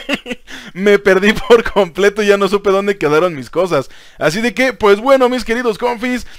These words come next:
mm, me habían preguntado que si era verdad que iba a grabar <laughs> Minecraft.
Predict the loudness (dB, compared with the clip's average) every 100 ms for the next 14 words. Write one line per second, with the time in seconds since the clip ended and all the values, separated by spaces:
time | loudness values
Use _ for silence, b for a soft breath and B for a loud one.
0 | B B -6 -6 -2 2 4 2 0 0
1 | 2 4 2 0 4 6 6 4 2 2
2 | 0 2 2 2 4 2 0 2 2 0
3 | -2 0 -2